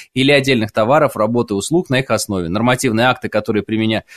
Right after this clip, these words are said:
э, примет столица в рамках эксперимента, не могут противоречить федеральным законам, относящимся к ведению Российской Федерации и совместному ведению. Ну и так далее. Ну вот эти вот камеры, которые висят, и, например, преступников у нас ищут по лицам,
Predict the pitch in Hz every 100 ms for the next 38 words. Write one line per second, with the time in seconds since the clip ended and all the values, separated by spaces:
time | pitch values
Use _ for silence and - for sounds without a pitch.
0 | - - 113 113 147 131 107 120 123 120
1 | 107 113 110 107 - - 110 135 180 127
2 | 113 131 131 - 101 104 107 135 - -
3 | 113 110 98 98 101 - 165 139 101 98
4 | - 120 - 107 - - 110 123 107 92
5 | 95 - 156 - 123 120 123 123 - 104
6 | - 90 120 - 98 82 - - - -
7 | - - 151 160 151 135 117 85 - -
8 | - 160 196 240 214 208 202 208 190 147
9 | 135 143 151 147 147 151 - - 147 135
10 | 139 147 131 135 135 170 151 120 - 120
11 | 120 - 117 123 127 107 120 113 123 117
12 | 104 85